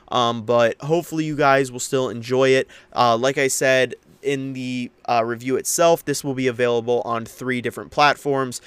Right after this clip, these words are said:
Uh, the audio version being one of 'em, and then two video platforms and a written typed version on the website. So I do want to apologize to all of those who are listening and might find it a little bit hard to understand what I'm talking about.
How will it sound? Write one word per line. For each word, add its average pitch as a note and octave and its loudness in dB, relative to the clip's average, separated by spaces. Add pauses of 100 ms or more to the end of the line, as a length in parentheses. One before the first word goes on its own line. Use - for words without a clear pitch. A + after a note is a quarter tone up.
(360)
Uh, A#2+ 6
the B2 -4
audio B2 6
version A2+ 0
being A2+ -4
one F3+ 4
of D#3+ 2
'em, D#3+ 2
and B2+ 0
then B2 2
two C#3 0
video A#2+ -2
platforms A#2 -2
and A#2+ -2
a A#2 -2
written A2+ -4 (220)
typed G#2+ -2
version A2 -4
on A2 -6
the G#2 -10
website. G#2+ -4 (280)
So D3+ 2
I D3 4
do F3+ -2
want G#3 0
to F#3 0
apologize D#3+ 2
to - -8
all D3 2
of B2+ -10
those C3+ 0
who C3+ -10
are C#3+ 4
listening C3+ -2
and A#2+ -8
might B2 0
find C3 -2
it - 0
a C3 0
little B2 -2
bit - -8
hard B2 0
to - -8
understand A#2 -8
what A2 -8
I'm A2 -10
talking D#3+ 0
about. D3 4